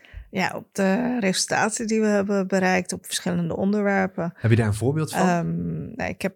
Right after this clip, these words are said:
Speaker 1: ehm, eh, gesignaleerd en het hele traject met betrekking tot de maaltijdbezorgers heb ik, eh, meegemaakt. En dat begon met de,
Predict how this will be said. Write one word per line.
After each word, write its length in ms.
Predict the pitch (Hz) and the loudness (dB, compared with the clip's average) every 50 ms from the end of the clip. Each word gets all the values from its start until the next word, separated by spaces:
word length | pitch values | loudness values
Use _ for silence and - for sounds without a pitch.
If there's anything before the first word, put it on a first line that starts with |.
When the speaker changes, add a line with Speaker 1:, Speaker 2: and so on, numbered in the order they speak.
| _ _ | _ _
Speaker 1:
ehm, 680 | - 180 180 180 180 180 190 185 180 185 185 185 180 180 180 | -2 -2 0 0 0 0 0 0 0 0 0 0 -2 -4 -4
eh, 280 | - - - 185 175 175 | -8 -8 -8 -8 -6 -6
gesignaleerd 1120 | - - 190 180 - - 196 190 190 190 185 185 185 185 190 196 202 202 196 190 - - | -4 -2 0 0 2 2 2 2 4 4 4 4 4 4 4 4 4 2 0 -2 -4 -6
en 320 | - - 170 180 175 180 170 | -2 0 0 0 0 0 -2
het 160 | - - - | -2 -2 0
hele 260 | 185 175 180 180 180 | 0 0 2 2 0
traject 440 | - - - 175 175 175 170 170 - | -2 -2 -2 0 2 2 0 0 -2
met 140 | 180 165 165 | -4 -4 -4
betrekking 380 | - - - 165 165 175 180 180 | -4 -4 -4 -2 -2 -2 -4 -4
tot 160 | 180 165 - | -6 -6 -4
de 60 | 165 | -2
maaltijdbezorgers 840 | 160 165 185 196 196 220 202 208 214 196 214 208 208 208 - - - | -2 0 0 0 0 -2 -4 -4 -4 -4 -2 -2 -2 -2 -2 -4 -4
heb 200 | 208 196 - 208 | -4 -4 -2 -4
ik, 140 | 196 - - | -4 -2 0
eh, 80 | 196 | 2
meegemaakt. 760 | 196 190 190 190 185 185 - 190 190 190 190 208 220 220 - | 2 4 2 2 0 -2 -2 -2 0 0 2 0 0 -2 -4
En 100 | 190 170 | -4 -4
dat 120 | 160 - 156 | -4 -4 -6
begon 320 | - - - 175 180 185 | -8 -6 -4 -2 -2 0
met 220 | 175 165 156 - - | 0 -2 -2 -4 -4
de, 160 | 156 147 | -6 -6